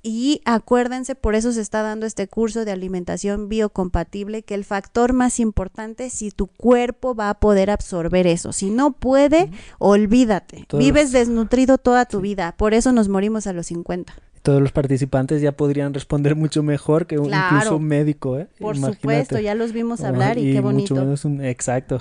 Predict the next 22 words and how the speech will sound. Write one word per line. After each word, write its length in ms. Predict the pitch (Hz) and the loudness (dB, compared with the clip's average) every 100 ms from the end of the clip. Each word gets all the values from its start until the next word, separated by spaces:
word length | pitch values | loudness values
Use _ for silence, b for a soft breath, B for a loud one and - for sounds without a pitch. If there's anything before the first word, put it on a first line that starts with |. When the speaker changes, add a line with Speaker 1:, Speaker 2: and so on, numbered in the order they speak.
| - | -8
Speaker 2:
sí, 240 | - 135 131 | -4 0 0
sí, 140 | 139 | 0
nos 160 | 131 120 | -2 0
do-, 260 | 135 131 | 0 0
nos 240 | 135 127 117 | -2 -4 0
dio 160 | 131 | 0
gusto 300 | 123 123 - | 0 -2 -4
todo 180 | 131 131 | 0 2
lo 100 | 127 | 2
que 120 | 123 | 2
aprendieron. 520 | 127 131 123 127 131 123 B B B | -2 0 2 4 2 0 B B B
Y 140 | 147 160 | 2 4
bueno, 340 | 156 151 143 | 4 4 4
eh, 240 | 143 139 135 | 2 0 0
si 80 | 151 | 2
gustas 300 | 143 - 190 | 2 2 0
pasamos 460 | 165 160 156 147 | 0 2 0 2
a 40 | 147 | 2
la 60 | |
tercera 600 | 139 143 143 143 143 135 | 2 0 2 2 2 2
noticia. 640 | 131 127 139 143 - 214 277 | 2 2 2 0 2 0 0
Speaker 1:
Sí. 180 | - | -2